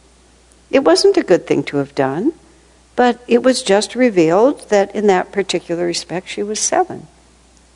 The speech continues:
And so now that she's learned a little bit about it, okay, let's, let's see how we can grow. But if instead you take it to yourself, you never, you never do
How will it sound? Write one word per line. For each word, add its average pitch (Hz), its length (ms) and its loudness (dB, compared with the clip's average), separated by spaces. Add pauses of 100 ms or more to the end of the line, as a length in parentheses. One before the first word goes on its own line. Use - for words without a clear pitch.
(680)
And 196 140 4
so 202 140 2
now 180 260 4
that 190 180 -2
she's 190 240 -4
learned 180 300 2
a 185 40 0
little 165 260 0
bit 151 220 -2
about 135 360 -4
it, 226 160 -4 (380)
okay, 175 320 -2
let's, 196 500 -4
let's 208 180 -2
see 208 140 2
how 190 160 0
we 170 140 2
can 170 200 0
grow. 214 400 0 (360)
But 196 100 2
if 202 160 0
instead 262 600 2
you 175 240 2
take 190 280 -2
it 165 120 -4
to 170 100 -6
yourself, 254 500 -2 (380)
you 226 180 0
never, 226 520 0
you 214 160 0
never 233 340 2
do 269 500 2